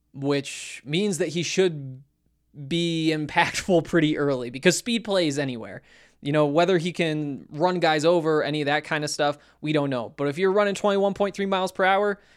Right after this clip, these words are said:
there are situations where you can get the ball in your hands in a college football game. That's just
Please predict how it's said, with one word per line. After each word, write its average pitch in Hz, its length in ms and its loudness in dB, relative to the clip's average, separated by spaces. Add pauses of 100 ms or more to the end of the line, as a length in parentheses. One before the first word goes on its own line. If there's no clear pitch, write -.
(200)
there 151 300 4
are 160 140 4
situations 190 840 -2
where 143 200 -6
you 160 160 -6
can 160 220 -4
get 175 300 -4
the 170 60 0
ball 147 340 2
in 147 140 -6
your 143 120 -4
hands 135 400 -6
in 147 100 -6
a 143 60 -4
college 131 320 -2
football 120 320 -10
game. - 320 -18
That's 147 240 0
just 139 240 -6